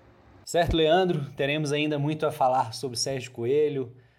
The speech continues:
sobre esse galinho ainda, é,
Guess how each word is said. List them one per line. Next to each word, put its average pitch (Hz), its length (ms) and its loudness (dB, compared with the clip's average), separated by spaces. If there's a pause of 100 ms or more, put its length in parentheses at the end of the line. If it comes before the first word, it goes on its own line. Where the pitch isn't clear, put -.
(160)
sobre 120 880 -2 (180)
esse 127 280 0
galinho 127 580 0
ainda, 120 500 -4 (160)
é, 104 840 -10